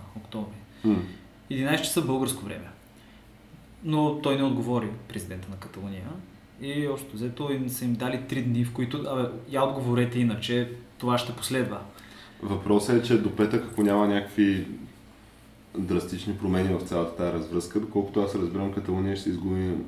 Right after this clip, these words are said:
Speaker 2: а, автономията.
Speaker 1: Или, или ще се загърми с, а, оръжие.
Speaker 2: Е, то едното или другото ще стане, да. Или ще дойдат там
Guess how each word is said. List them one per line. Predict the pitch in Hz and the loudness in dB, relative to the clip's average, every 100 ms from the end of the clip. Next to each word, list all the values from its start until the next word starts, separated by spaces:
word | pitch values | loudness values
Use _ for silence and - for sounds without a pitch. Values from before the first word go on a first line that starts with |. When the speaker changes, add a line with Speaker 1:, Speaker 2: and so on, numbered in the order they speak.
| - | -6
Speaker 2:
а, | 87 87 85 | -4 -2 -4
автономията. | - 90 90 85 73 71 87 - - - - - - - - - - - - | -2 0 2 2 -2 -8 -10 -16 -20 -20 -20 -20 -20 -20 -20 -20 -20 -14 2
Speaker 1:
Или, | 160 143 147 143 135 - | 4 4 4 4 2 0
или | 151 127 - | 0 0 0
ще | - 123 | -4 -4
се | 135 139 127 | -2 0 2
загърми | 120 113 120 120 | 0 0 0 -2
с, | 117 - - | -4 -8 -6
а, | 113 110 98 | -6 -6 -8
оръжие. | - - - - - - - - - - - - - - - - - - - - - - - | -10 -12 -18 -20 -20 -20 -18 -16 -14 -16 -20 -20 -20 -20 -20 -20 -20 -20 -20 -20 -20 -20 -14
Speaker 2:
Е, | - | -12
то | - 87 | -4 0
едното | 82 82 85 | 2 2 2
или | 90 | 2
другото | 98 101 110 | 2 0 0
ще | - | -2
стане, | 92 71 | -6 -6
да. | 73 73 - - - - - | -8 -12 -16 -20 -20 -2 8
Или | 104 101 | 8 8
ще | 110 | 8
дойдат | 107 107 104 - | 8 8 6 4
там | 95 92 92 85 | 2 2 2 0